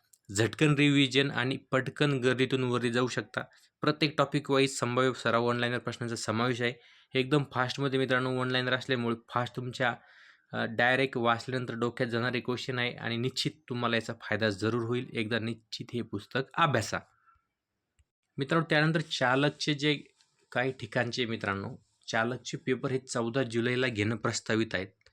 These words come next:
चौदा जुलै रोजी. तर आता पहिला चालकचा पेपर आपल्या हातामध्ये आला चौदा तारखेला जो होणार आहे तो कुठला आहे? पोलीस अधीक्षक कार्यालय जालना, चालक पोलीस शिपाई भरती दोन हजार बावीस तेवीस. यांची मैदानी झाली चोवीस ते सत्तावीसच्या दरम्यान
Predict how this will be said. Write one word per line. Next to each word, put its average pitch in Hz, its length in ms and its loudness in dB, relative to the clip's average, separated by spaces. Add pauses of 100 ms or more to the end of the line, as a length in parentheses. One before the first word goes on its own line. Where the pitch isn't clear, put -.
(500)
चौदा 117 380 0
जुलै 110 320 0
रोजी. 90 360 -6 (440)
तर 123 100 -2
आता 117 200 0 (220)
पहिला 127 360 0
चालकचा 127 520 -2
पेपर 117 440 -4 (400)
आपल्या 113 340 -4
हातामध्ये 113 360 -2
आला 113 120 0
चौदा 110 280 0
तारखेला 120 280 0
जो 110 140 0
होणार 107 240 2
आहे 113 80 0
तो 135 200 -4
कुठला 131 300 -2
आहे? 135 80 -2 (720)
पोलीस 135 280 0
अधीक्षक 131 360 -2
कार्यालय 117 320 2
जालना, 113 420 0
चालक 113 340 -2
पोलीस 113 320 -6
शिपाई 110 180 0
भरती 107 200 -2
दोन 110 100 -2
हजार 107 120 0
बावीस 95 460 -4
तेवीस. 147 400 4 (300)
यांची 110 260 -2
मैदानी 117 380 0
झाली 110 200 0
चोवीस 113 720 -4
ते 98 80 -2
सत्तावीसच्या 123 580 -2
दरम्यान 135 340 0